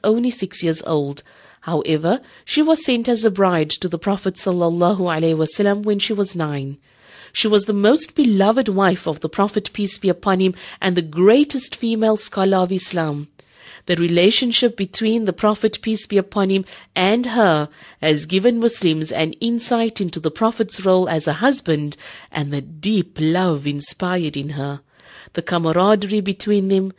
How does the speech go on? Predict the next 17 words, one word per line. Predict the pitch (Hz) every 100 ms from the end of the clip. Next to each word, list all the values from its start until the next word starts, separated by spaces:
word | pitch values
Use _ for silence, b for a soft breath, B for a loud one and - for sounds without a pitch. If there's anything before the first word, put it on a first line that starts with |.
| b b -
the |
painful | - - 196 226 233 233 220
episode | 214 220 202 - 160 160
of | 151
the |
slander | 156 - 220 196 185 165 156
against | 160 165 202 254 -
Aisha | 156 170 - 165
radiallahu | 160 160 160 156 175 151
anha, | 185 190 196 175 - B B B B
and | 185
the | 185
confidences | - - 330 311 220 170 160 - 156 147
he | 175
divulged | 165 160 170 170 202 202 202 -
to | 170
her | 151 151 147